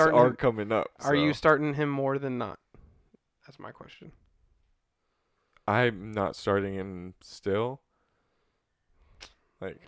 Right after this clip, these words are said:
Speaker 1: Dang.
Speaker 2: I'm not telling people to s-, I haven't been telling people to start him this whole season. And I don't know if I'm telling people to start him this next week.
Speaker 1: All right, fair, fair.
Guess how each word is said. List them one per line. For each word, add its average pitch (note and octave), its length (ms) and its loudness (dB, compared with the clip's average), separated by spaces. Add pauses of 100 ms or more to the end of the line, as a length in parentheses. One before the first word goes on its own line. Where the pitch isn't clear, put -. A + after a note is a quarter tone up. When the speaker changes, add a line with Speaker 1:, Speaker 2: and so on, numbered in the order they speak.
Speaker 1:
Dang. D3+ 400 -12
Speaker 2:
I'm G#2 180 -6
not G2+ 220 -6
telling G2 240 -8
people F#2+ 240 -10
to F#2 100 -10
s-, - 120 -20
I G#2+ 60 -4
haven't F#2+ 220 -6
been F#2+ 220 -8
telling F#2+ 320 -10
people F#2 260 -8
to F2 60 -10
start F2+ 160 -6
him F2 80 -8
this F2+ 140 -10
whole E2+ 160 -6
season. F#2 480 -10 (920)
And A#2 640 -14 (960)
I A2+ 100 -10
don't C#3 300 -4
know C#3+ 140 -6
if C#3 140 -10
I'm B2+ 100 -12
telling C3 300 -6
people A#2+ 280 -10
to A#2+ 80 -14
start A#2+ 200 -8
him A#2 80 -16
this A2 180 -18
next A#2 240 -18
week. A2+ 160 -14 (1500)
Speaker 1:
All C3+ 60 -20
right, F3 180 -16
fair, F#3 260 -10 (220)
fair. F#3 200 -16